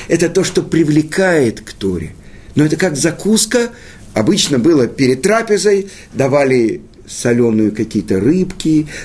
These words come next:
всякие маленькие,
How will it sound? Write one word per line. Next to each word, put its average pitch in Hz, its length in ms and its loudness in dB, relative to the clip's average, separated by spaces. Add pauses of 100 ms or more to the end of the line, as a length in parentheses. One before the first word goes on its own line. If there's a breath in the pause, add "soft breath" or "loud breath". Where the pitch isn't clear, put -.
(120)
всякие 113 920 2 (420)
маленькие, 113 1040 2